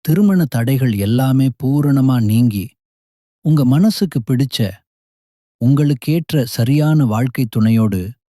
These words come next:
வெகு விமர்சையா திருமணம் நடக்கப் போகுதுங்க. அதேபோல,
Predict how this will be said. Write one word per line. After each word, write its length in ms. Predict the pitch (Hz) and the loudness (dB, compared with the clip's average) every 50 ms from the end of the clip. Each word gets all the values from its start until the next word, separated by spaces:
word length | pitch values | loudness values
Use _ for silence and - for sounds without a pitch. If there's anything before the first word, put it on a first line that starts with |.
| _ _ _ _ _ _ _ _ _ _ | _ _ _ _ _ _ _ _ _ _
வெகு 280 | 113 123 147 156 170 220 196 | -2 -2 -2 0 0 0 0
விமர்சையா 640 | 143 139 143 156 175 170 151 - - 160 151 147 143 131 - | 2 2 2 2 0 -2 -2 -4 -4 -2 -2 -2 -2 -2 -2
திருமணம் 480 | - 135 135 147 151 139 139 131 123 | -2 0 0 2 2 2 2 2 2
நடக்கப் 400 | 110 110 101 107 98 - 101 95 | 2 0 -2 -4 -6 -6 -8 -6
போகுதுங்க. 420 | - 104 95 104 95 95 92 90 82 - - _ _ _ _ _ _ _ _ _ _ _ _ _ _ _ _ _ _ _ _ _ _ | -6 -6 -4 -4 -4 -4 -6 -6 -8 -10 -14 _ _ _ _ _ _ _ _ _ _ _ _ _ _ _ _ _ _ _ _ _ _
அதேபோல, 500 | 104 101 107 110 107 90 - 113 107 98 | -6 -2 -2 -2 -2 -2 -2 -2 -2 -2